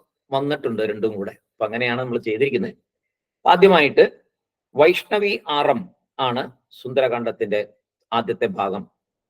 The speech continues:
സംക്ഷിപ്തമായിട്ടുള്ള ഭാഗം പറയുന്നത്. നമ്മുടെ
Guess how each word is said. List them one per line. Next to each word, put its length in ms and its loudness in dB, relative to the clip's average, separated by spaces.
സംക്ഷിപ്തമായിട്ടുള്ള 680 -4
ഭാഗം 320 -2
പറയുന്നത്. 500 0
നമ്മുടെ 400 6